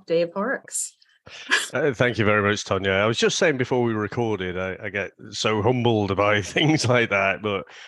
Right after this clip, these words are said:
Speaker 2: I've really enjoyed the show so far. Um, uh, you know, the guy, the show, the guests that you guys have had on as well. I love how you pieced it all together. So it's a pleasure to be here today.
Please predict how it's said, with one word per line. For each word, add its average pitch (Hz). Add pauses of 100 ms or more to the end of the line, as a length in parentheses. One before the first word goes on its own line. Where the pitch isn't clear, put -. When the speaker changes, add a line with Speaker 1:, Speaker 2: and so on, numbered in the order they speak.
(120)
Speaker 2:
I've 113
really 120
enjoyed 101
the 98
show 92
so 90
far. 90 (160)
Um, 85
uh, 85 (180)
you 113
know, 87
the 90
guy, 92
the 92
show, 90
the 87
guests -
that -
you 95
guys 90
have 87
had 92
on 87
as 85
well. 87 (320)
I 104
love 101
how 92
you 87
pieced 92
it 85
all 90
together. 87
So 85
it's 85
a -
pleasure 90
to 90
be 92
here 95
today. 113